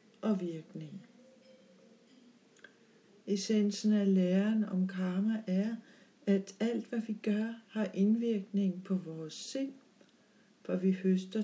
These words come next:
det, vi sår. Vores gavnlige handlinger kommer tilbage til os i form af lykke,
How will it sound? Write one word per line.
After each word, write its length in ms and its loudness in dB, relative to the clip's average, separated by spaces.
det, 240 -6
vi 140 2
sår. 440 -4
Vores 320 -8
gavnlige 640 0
handlinger 680 0
kommer 280 0
tilbage 540 0
til 260 -2
os 280 -2
i 60 -2
form 400 -2
af 220 -10
lykke, 320 -2